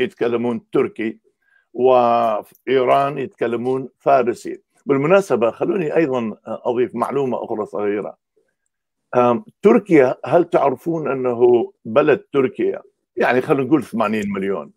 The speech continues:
أو تسعين مليون، هل تعرفون أنه هذا البلد الوحيد الذي به أقل عد-، أقل نسبة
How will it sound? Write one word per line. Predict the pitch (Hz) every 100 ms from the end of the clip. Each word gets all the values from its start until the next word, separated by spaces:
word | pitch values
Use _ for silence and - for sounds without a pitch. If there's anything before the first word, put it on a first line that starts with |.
| _
أو | 104
تسعين | 101 - - 110 101
مليون، | 85 62 - _ _ _ _ _ _ _
هل | 185
تعرفون | 185 190 160 165 196 170
أنه | 160 151 143 143 -
هذا | 139 180 160 156
البلد | 147 139 131 120 170 165 120
الوحيد | 131 120 117 - - 151 123 82 _ _ _ _ _ _ _ _ _ _ _
الذي | 147 139 139 147 185 156 143 123 117 - -
به | 117 120 175 185 139 131 127 -
أقل | 117 - 185 196 196 175 -
عد-، | - 170 165
أقل | 151 - 202 196 160
نسبة | 180 202 - 95 76